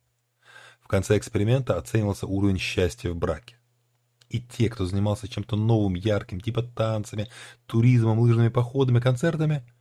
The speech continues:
посчитали свои отношения значительно более крепкими, нежели те, кто просто ходил в киношки, кафешки или встречался с друзьями. Так что не скатываемся в рутину,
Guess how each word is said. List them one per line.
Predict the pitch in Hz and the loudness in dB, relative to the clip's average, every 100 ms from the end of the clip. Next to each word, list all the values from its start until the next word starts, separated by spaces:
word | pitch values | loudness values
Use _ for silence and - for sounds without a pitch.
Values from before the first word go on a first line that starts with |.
| _ _ _ _ _ _ | _ _ _ _ _ _
посчитали | 92 - - - 98 113 | -4 -2 -6 0 0 0
свои | - | -2
отношения | 95 98 - 92 87 | -4 -4 -2 -2 0
значительно | 82 78 98 90 | -2 -4 -6 -4
более | 82 78 | -2 -4
крепкими, | - 90 - - - _ _ _ _ _ | -2 -6 -6 -18 -20 _ _ _ _ _
нежели | 85 76 73 | -4 -4 -6
те, | - 98 98 _ _ | -4 -4 -4 _ _
кто | - - | -6 -6
просто | 120 123 117 | 2 2 2
ходил | - 78 73 | -4 -6 -6
в | |
киношки, | - - 123 151 - 127 - | -10 -6 -4 -4 -8 -16 -14
кафешки | - - 101 101 - - _ _ _ | -14 -8 -6 -8 -10 -20 _ _ _
или | - 123 | -4 -4
встречался | - 78 - 76 76 | -4 -10 -8 -8 -10
с | |
друзьями. | 76 73 73 69 _ _ _ _ _ _ _ _ _ _ _ _ | -10 -10 -10 -16 _ _ _ _ _ _ _ _ _ _ _ _
Так | - 82 - | -6 -6 -6
что | - 98 101 _ _ _ _ _ _ _ _ _ _ | -10 -14 -16 _ _ _ _ _ _ _ _ _ _
не | 120 120 | 4 4
скатываемся | 120 - 113 113 113 107 - | 4 2 0 2 0 0 -2
в | 110 | -2
рутину, | 110 - 131 107 | -2 -2 0 0